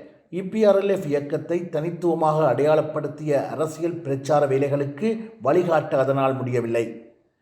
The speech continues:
இதனால் மத்திய குழுவை கடுமையாக விமர்சித்த யாழ் பிராந்திய கமிட்டி தனித்து இயங்குவதற்கு தீர்மானித்தது. மட்டக்களப்பு பிராந்திய கமிட்டி, வன்னி பிராந்திய கமிட்டி என்பவற்றின் ஆதரவோடு ஒரு தீர்மானத்தையும் எடுத்தது.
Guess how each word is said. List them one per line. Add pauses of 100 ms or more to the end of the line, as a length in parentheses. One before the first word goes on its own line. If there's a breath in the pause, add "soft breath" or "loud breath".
(240)
இதனால்
மத்திய
குழுவை
கடுமையாக
விமர்சித்த (100)
யாழ்
பிராந்திய
கமிட்டி (120)
தனித்து
இயங்குவதற்கு
தீர்மானித்தது. (600)
மட்டக்களப்பு
பிராந்திய
கமிட்டி, (140)
வன்னி
பிராந்திய
கமிட்டி
என்பவற்றின்
ஆதரவோடு (240)
ஒரு
தீர்மானத்தையும்
எடுத்தது.